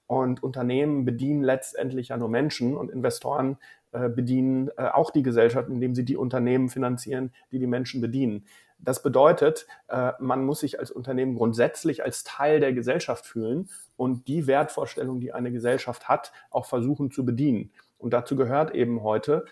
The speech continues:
Nachhaltigkeit, äh, und, ähm,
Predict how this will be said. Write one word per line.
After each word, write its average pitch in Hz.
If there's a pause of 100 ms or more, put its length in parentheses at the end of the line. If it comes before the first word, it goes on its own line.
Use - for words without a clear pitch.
(140)
Nachhaltigkeit, 139
äh, 123 (360)
und, 123
ähm, 123